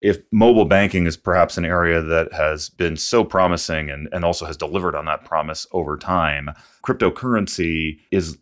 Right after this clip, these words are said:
less incremental, I guess I'd say, and much more volatile across certainly the last few years. So let me set the stage a little bit on the cryptocurrency conversation, 'cause I'd love to get an update on where we're at.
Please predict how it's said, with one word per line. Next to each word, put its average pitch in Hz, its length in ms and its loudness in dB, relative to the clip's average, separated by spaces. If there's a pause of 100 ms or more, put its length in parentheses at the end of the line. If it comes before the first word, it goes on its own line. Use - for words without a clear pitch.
less 101 320 4
incremental, 92 720 2
I 80 60 2
guess 78 240 0
I'd 78 200 0
say, 80 440 2
and 87 200 -2
much 92 280 2
more 90 200 2
volatile 80 720 2
across 80 560 0
certainly 87 360 -2
the 78 40 -2
last 78 300 0
few 78 160 -8
years. 76 640 -2
So 92 160 0
let 113 140 4
me 160 80 0
set 123 200 0
the 90 80 -4
stage 104 380 0
a 95 60 2
little 82 180 2
bit 82 240 0
on 85 100 -6
the 82 60 -6
cryptocurrency 85 800 -4
conversation, 78 480 -4
'cause 80 140 -12
I'd 73 100 -10
love 98 220 0
to 110 40 -10
get 87 140 -2
an 85 80 -8
update 85 340 -4
on 80 140 -8
where 80 220 -6
we're 73 180 -8
at. 82 320 0